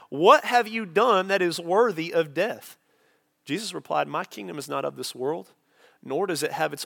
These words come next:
origin in this world. If my kingdom were of this world, my servants would be fighting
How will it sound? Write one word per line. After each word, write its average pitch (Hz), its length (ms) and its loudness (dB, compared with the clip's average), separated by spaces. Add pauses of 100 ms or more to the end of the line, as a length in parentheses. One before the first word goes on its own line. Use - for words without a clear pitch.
origin 151 420 -8
in 98 100 -16
this 90 220 -14
world. 92 280 -20 (480)
If 151 120 0
my 175 160 2
kingdom 196 360 -6
were 165 100 2
of 160 140 2
this 139 180 -6
world, 160 260 -2
my 143 140 -2
servants 160 460 -6
would 143 80 -12
be 131 80 -12
fighting 135 500 0